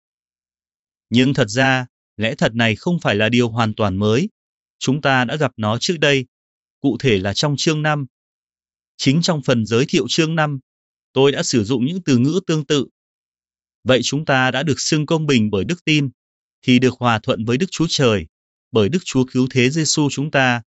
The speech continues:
là Đấng đã làm cho chúng ta cậy đức tin vào trong ơn này, là ơn chúng ta hiện đương đứng vững, và chúng ta khoe mình trong sự trông cậy về vinh hiển Đức Chúa Trời. Ngay từ đó, sứ đồ Phaolô đã đề cập đến sự cứu rỗi cuối cùng,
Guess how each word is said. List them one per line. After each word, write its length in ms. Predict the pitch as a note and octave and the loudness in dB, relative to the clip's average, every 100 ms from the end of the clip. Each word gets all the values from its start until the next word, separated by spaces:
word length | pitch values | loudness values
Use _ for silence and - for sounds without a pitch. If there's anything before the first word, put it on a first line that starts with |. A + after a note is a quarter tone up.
| _ _ _ - | _ _ _ -2
là 180 | A2+ | 0
Đấng 240 | A2+ A#2 E3 | 2 0 0
đã 140 | C#3+ | -2
làm 240 | D3 A#2 G#2+ | 0 0 0
cho 140 | C#3+ | -4
chúng 240 | - E3 | -4 -4
ta 180 | E3+ C#3+ - | -2 -2 -2
cậy 120 | A#2 | -2
đức 200 | F#3 - | -2 0
tin 240 | D#3 D3+ | 0 2
vào 160 | C#3 G#2+ | 0 0
trong 240 | - C#3+ | 0 -2
ơn 180 | D3 D3+ | -2 0
này, 300 | B2+ G#2+ F2 - _ _ _ - | 2 0 -2 -10 _ _ _ -2
là 200 | G#2+ G#2+ | 0 0
ơn 260 | - D#3+ | 0 0
chúng 240 | C3+ C#3 E3+ | 0 -4 -2
ta 160 | D3+ | 0
hiện 220 | C#3+ C#3+ | 0 0
đương 220 | D3 D3+ C#3 | 0 0 0
đứng 200 | C#3 D#3 | -2 -2
vững, 200 | F3 A3+ - _ _ _ _ | -2 -4 -6 _ _ _ _
và 280 | F#2+ G#2+ G#2 | 0 2 0
chúng 220 | - E3+ | -2 -2
ta 160 | D#3+ C#3 | -2 -2
khoe 260 | - E3+ | -2 -2
mình 220 | D3+ A2+ | 2 0
trong 220 | - D3 C#3 | 0 -4 -4
sự 160 | C3+ | -6
trông 220 | - F3 D#3 | -2 -2 0
cậy 200 | C3 G2+ | -2 0
về 120 | A2 | -2
vinh 180 | B2 D3 | 2 2
hiển 220 | C3 G2+ | 2 0
Đức 80 | E3 - | -2 -2
Chúa 160 | D#3+ | -2
Trời. 380 | - C3 G#2+ F2 - _ _ _ _ _ _ | 0 2 2 -2 -10 _ _ _ _ _ _
Ngay 220 | C#3+ E3 C#3+ | -2 -2 2
từ 120 | B2 | 2
đó, 380 | G#2+ G#2 B2+ G3+ _ _ _ | 4 2 0 -4 _ _ _
sứ 240 | - D3 E3+ | -6 -2 2
đồ 200 | D#3 A2+ | 4 4
Phaolô 400 | D#3+ D#3 D#3 D3 | 0 0 -2 -2
đã 120 | C3 | -2
đề 160 | C3+ | -2
cập 180 | G#2 G#2+ A2+ | 0 -2 0
đến 200 | A#2 E3+ | -2 -2
sự 200 | - F#2+ | -6 -2
cứu 200 | B2+ D#3 | 2 2
rỗi 200 | D#3+ E3 - | 0 -4 0
cuối 160 | C#3 | 0
cùng, 280 | F3+ C3+ F#2+ | 2 0 0